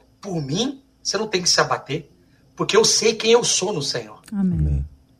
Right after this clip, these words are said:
Speaker 1: "E se o Senhor me recolher hoje, eu estou pronta. E eu sei que o Senhor vai cuidar das minhas filhas,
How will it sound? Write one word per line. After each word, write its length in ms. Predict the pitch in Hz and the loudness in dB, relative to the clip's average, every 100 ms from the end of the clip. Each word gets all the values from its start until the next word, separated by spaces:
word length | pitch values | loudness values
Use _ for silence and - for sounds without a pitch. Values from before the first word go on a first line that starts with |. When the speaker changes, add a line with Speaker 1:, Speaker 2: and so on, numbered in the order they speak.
| _ _ _ _ _ - | _ _ _ _ _ -4
Speaker 1:
"E 80 | 156 | 0
se 140 | 202 | 2
o 40 | |
Senhor 300 | - 165 175 | 2 4 6
me 80 | 226 | 6
recolher 420 | 196 196 180 170 143 | 6 4 4 6 6
hoje, 380 | 156 226 - - | 8 6 4 -6
eu 100 | 190 | -4
estou 300 | - - 156 | -2 0 0
pronta. 640 | - 151 185 220 - - _ - - _ _ - | 0 2 2 0 -12 -18 _ -20 -20 _ _ -4
E 60 | 170 | 2
eu 100 | 185 | 4
sei 220 | - 202 | 4 2
que 60 | - | 0
o 40 | |
Senhor 140 | - 190 | 2 2
vai 120 | 196 | 2
cuidar 260 | 180 160 | 2 2
das 160 | 185 165 | 2 -2
minhas 280 | 196 160 - | -4 -2 -2
filhas, 680 | - 151 175 131 - - | -4 -12 -12 -12 -12 -14